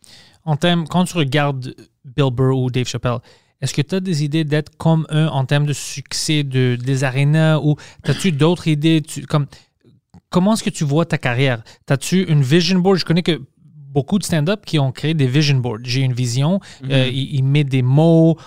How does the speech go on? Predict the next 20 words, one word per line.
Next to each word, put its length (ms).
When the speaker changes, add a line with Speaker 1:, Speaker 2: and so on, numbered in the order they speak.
Speaker 1:
ou 180
des 160
places 540
où 100
il 80
veut 200
atteindre 380
dans 120
les 120
prochaines 380
cinq 340
ans, 200
ou 40
des 80
choses 140
comme 80
ça. 80
Est-ce 80
que 80
toi, 280